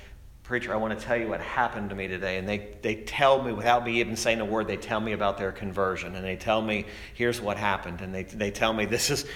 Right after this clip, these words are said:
and you're just sitting on the phone and you're just saying, "This is, this is a wonderful thing to hear." Knowing that, yes, God allowed that person to be in your life. And that's one of the joys.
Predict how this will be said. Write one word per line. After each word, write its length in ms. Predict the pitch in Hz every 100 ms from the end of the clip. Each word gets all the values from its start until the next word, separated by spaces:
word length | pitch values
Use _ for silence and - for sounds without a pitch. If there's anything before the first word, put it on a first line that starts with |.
| - -
and 160 | 123 120
you're 140 | 120
just 260 | 135 143 131
sitting 160 | 143 127
on 140 | 127
the 60 | 127
phone 360 | 131 139 143
and 140 | 113 104
you're 100 | 113
just 240 | 113 -
saying, 240 | 127 113
"This 240 | 104 120 -
is, 280 | 113 107 -
this 280 | 120 131
is 180 | 104 123 113
a 100 | 107
wonderful 640 | 104 107 117 117 113 117
thing 300 | 104 110 104
to 100 | 101
hear." 380 | 101 85 76 - - - - - - - - - - - - - -
Knowing 380 | 117 117 113 110
that, 240 | 107 110
yes, 520 | 120 117 101 - - - - - - - -
God 260 | 123 123 131
allowed 380 | 127 123 127 110
that 180 | 117
person 380 | - 127 117 113
to 60 | 107
be 220 | 110 110
in 120 | 107
your 180 | 107 107
life. 640 | 104 110 107 92 - - - - - - -
And 360 | 110 107 113 -
that's 300 | 113 127 -
one 160 | 139 139
of 80 |
the 40 | 143
joys. 680 | 117 143 202 139 107 -